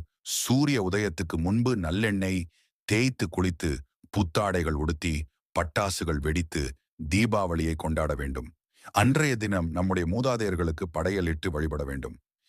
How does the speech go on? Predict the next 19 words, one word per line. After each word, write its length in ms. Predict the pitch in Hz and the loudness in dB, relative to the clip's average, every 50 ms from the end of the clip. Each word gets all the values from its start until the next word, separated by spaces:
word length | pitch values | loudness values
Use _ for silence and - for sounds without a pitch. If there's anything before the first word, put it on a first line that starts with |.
| _ _ _ - | _ _ _ 2
நரக 300 | 90 98 110 131 156 156 160 | 4 4 4 4 4 2 2
சதுர்த்தி 500 | - - 110 98 113 120 113 92 113 110 | 2 0 0 0 0 0 0 0 -2 0
என்றும் 340 | 98 90 82 85 87 90 92 87 - _ _ - - 85 | 0 0 0 0 0 -2 -4 -6 -10 _ _ -8 -2 2
தீபாவளி 500 | 95 113 127 123 131 123 113 113 107 101 | 4 4 4 4 2 0 0 0 0 0
அன்றும் 340 | 92 87 90 82 90 92 101 98 | 2 2 2 2 2 0 0 0
அதிகாலையில் 720 | - 80 82 90 110 101 104 95 90 90 85 82 82 80 78 | -2 0 0 2 2 2 2 2 2 2 0 0 0 0 -2
அனைத்து 400 | - 76 87 92 113 - - 110 | -2 -2 0 0 0 0 0 0
நதிகள், 460 | 87 80 80 85 95 82 95 92 87 87 - _ _ _ _ _ - 82 87 101 | 0 0 2 2 2 2 2 0 0 -2 -6 _ _ _ _ _ 0 2 2 4
ஏரிகள், 360 | 110 113 113 98 87 92 90 90 | 4 2 2 2 2 0 0 -2
குளங்கள், 480 | 82 - 87 85 90 92 85 78 76 73 | -2 -2 0 0 2 0 0 -2 -4 -4
கிணறுகளிலும் 720 | 73 - 85 87 90 90 87 82 80 78 76 73 73 69 65 - _ _ _ _ _ _ - | -4 -2 0 2 2 2 2 2 0 0 0 0 -2 -2 -4 -8 _ _ _ _ _ _ 2
நீர்நிலைகளில் 840 | 90 104 127 156 165 135 123 113 113 113 110 104 107 107 98 92 | 4 6 6 6 6 4 4 4 2 2 2 2 0 0 -2 -2
கங்கையும், 560 | 76 82 87 95 101 98 95 85 76 65 62 - - _ _ _ _ - | 0 0 0 2 2 2 0 0 -2 -4 -6 -10 -12 _ _ _ _ -2
எண்ணெயில் 560 | 85 87 95 110 123 131 127 123 117 110 101 82 | 2 2 4 4 4 4 4 2 2 0 0 0
லட்சுமியும், 580 | 80 78 80 - - 98 90 85 80 76 73 71 - _ _ _ _ _ - | -2 -2 -2 -2 0 0 2 2 0 0 -2 -6 -8 _ _ _ _ _ 0
அரப்பில் 440 | 82 87 95 113 104 - 110 95 - | 2 2 2 2 2 0 -2 -2 -2
சரஸ்வதியும், 680 | - 90 90 98 92 - 92 85 78 80 78 80 78 76 76 - _ _ _ _ _ _ - | -2 -2 0 0 -2 -2 -2 -2 0 0 0 0 -2 -4 -6 -10 _ _ _ _ _ _ 2
குங்குமத்தில் 640 | 127 123 127 120 127 123 113 95 - 110 95 87 85 | 4 4 6 4 4 2 0 0 -2 -2 -2 0 0
கௌரியும், 440 | 87 85 87 85 82 78 76 76 | 0 0 0 0 0 -2 -2 -2